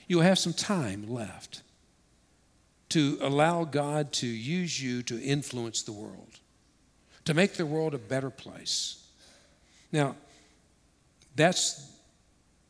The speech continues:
a fruit of sanctifying grace. We, we shared on Easter Sunday, Trevor in here,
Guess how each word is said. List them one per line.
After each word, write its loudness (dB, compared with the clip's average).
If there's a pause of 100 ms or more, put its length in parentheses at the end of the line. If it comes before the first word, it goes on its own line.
a -2
fruit 2
of -2
sanctifying -2
grace. -4
We, 0
we 4
shared 4
on 2
Easter 4
Sunday, 2
Trevor -2
in 0
here, 0